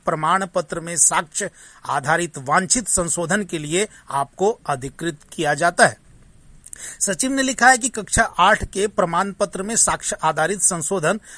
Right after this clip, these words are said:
अपने स्तर से करने की कृपा की जाए। साथ ही किए गए संशोधनों की समेकित सूची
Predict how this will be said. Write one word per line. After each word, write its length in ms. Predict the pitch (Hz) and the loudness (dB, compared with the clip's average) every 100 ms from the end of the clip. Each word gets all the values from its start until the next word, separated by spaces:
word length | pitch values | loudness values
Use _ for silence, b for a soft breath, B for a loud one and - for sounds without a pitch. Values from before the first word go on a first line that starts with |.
| B - | B -4
अपने 420 | 165 - 233 185 | -4 -2 0 2
स्तर 180 | - 170 | 0 -2
से 320 | - - 185 | -2 0 -2
करने 360 | 151 175 156 180 | -2 -4 -2 -6
की 140 | 165 | -6
कृपा 340 | 165 147 143 143 | -6 -4 -2 -2
की 160 | 170 | 0
जाए। 220 | 156 170 - - - - | 2 2 0 -20 -12 -4
साथ 320 | - 143 - | -2 -2 -2
ही 160 | 185 220 b b - | -4 -4 b b -6
किए 240 | 180 240 | 2 2
गए 260 | 208 196 214 | 4 4 4
संशोधनों 720 | - 175 160 190 190 233 254 | 2 0 -2 0 2 2 2
की 240 | 190 185 | 0 0
समेकित 480 | 202 175 202 202 233 | 2 2 0 -4 -4
सूची 460 | - 165 123 185 | -4 -6 -4 -4